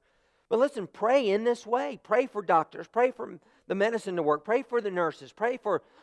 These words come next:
those in the healthcare field. Certainly pray for those when you're praying for those who are sick." Finally, we should pray for those who are sick to be healed completely.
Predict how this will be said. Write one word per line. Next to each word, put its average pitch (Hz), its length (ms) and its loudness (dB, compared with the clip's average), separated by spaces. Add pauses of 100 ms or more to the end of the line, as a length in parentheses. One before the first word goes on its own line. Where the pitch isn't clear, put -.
(120)
those 220 300 4
in 196 100 -2
the 180 60 2
healthcare 185 520 -2
field. 147 260 -10
Certainly 240 280 -2
pray 247 300 -2
for 202 140 -16
those 160 220 -2
when 196 140 -4
you're 190 100 -2
praying 254 300 -4
for 175 100 -16
those 180 220 -4
who 240 100 -8
are 233 60 -6
sick." 302 400 -10 (2750)
Finally, 147 420 -2 (100)
we 160 140 -12
should 151 160 -16
pray 156 180 -2
for 143 160 -12
those 131 260 -6
who 135 100 -12
are 117 100 -8
sick - 380 -10 (720)
to 151 100 -18
be 135 140 -8
healed 131 400 -10
completely. 107 560 -16